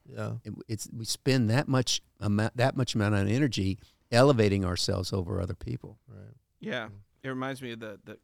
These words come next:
Speaker 3: uh, what is it? The, I guess it's a poem in Philippians, you know, "Have the same mind of Christ," who,
Speaker 1: Yeah.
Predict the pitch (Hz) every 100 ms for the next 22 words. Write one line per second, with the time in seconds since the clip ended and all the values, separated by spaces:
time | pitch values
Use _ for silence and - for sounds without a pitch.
0 | _ 127 107 147 117 110 98 - _ 117
1 | 131 214 165 127 - _ _ _ - 147
2 | 147 214 226 _ _ _ _ _ - 123
3 | 113 - 123 127 147 156 151 - - 113
4 | 110 113 113 120 123 110 - 123 113 113
5 | 110 - 123 110 110 - 117 110 101 95
6 | 101